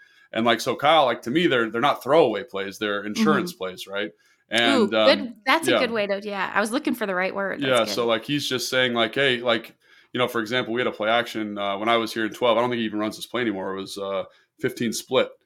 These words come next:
Speaker 1: And the play action off of it was excellent, you know, and, but he was like, "I want to make sure that the linebacker and the safety are gonna react the way I want.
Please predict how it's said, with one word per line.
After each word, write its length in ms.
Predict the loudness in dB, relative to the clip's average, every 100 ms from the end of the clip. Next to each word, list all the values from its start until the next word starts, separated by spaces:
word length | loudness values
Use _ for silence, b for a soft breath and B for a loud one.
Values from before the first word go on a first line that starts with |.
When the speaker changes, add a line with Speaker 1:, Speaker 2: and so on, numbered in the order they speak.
| _ _ -6
Speaker 1:
And 180 | -6
the 60 | -6
play 240 | 0 4
action 320 | 4 2 0 -2
off 180 | -2
of 80 | -2
it 120 | -8
was 120 | -4 0
excellent, 460 | 0 -2 -12 -14 _ _
you 120 | -6
know, 280 | -4 -2 -4
and, 260 | -2 -4 -2
but 180 | -4 -4
he 180 | -4 -6 -8 -8
was 220 | -6 -2
like, 180 | -2 2
"I 100 | 0
want 320 | 2 0 -2
to 120 | -4
make 240 | -2 -2 -2
sure 540 | -4 -2 -2 -4 -8 _ _ _
that 140 | -8 -6
the 60 |
linebacker 800 | -2 0 0 0 0 -2 -4 -6 -8
and 120 | -10
the 60 |
safety 400 | -6 -4 -4 -4
are 60 | -6
gonna 160 | -6 -4
react 320 | 0 -2 -2
the 60 |
way 100 | 0
I 80 | 2
want. 440 | 2 -2 -4 -6